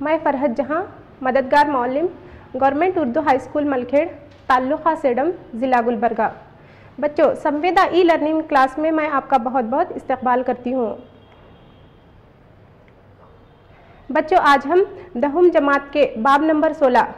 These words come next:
कुदरती वसाइल के पायदार इंतज़ाम के दूसरे हिस्से का मुताला करेंगे। पिछली क्लास में हमने कुदरती इंतज़ाम, कुदरती वसाइल के पायदार इंतज़ाम के पहले हिस्से का मुताला किया था।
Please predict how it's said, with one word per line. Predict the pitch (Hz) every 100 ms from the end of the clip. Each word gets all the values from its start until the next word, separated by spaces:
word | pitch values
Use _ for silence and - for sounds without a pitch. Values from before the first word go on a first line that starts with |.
| - - - - _
कुदरती | 294 262 349 370
वसाइल | 349 311 285 285 285
के | 330 330
पायदार | 254 254 254 277
इंतज़ाम | 277 247 254 247 247 254
के | 247 349 - - -
दूसरे | 269 294 359
हिस्से | 349 -
का | 320
मुताला | 311 285 254 247 254
करेंगे। | 262 254 262 311 415 - - -
पिछली | 349 339 403
क्लास | 359 302 302
में | 330
हमने | 311 302 370
कुदरती | 370 254 285 294
इंतज़ाम, | 311 285 254 269 285 -
कुदरती | - 262 302 349
वसाइल | 294 302 285
के | 285
पायदार | 330 247 247 269 277
इंतज़ाम | 262 262 240 240 254
के | 302
पहले | 320 247 254
हिस्से | 262 262
का | 240 285
मुताला | 269 240 233 269 - - -
किया | 262 233
था। | 226 233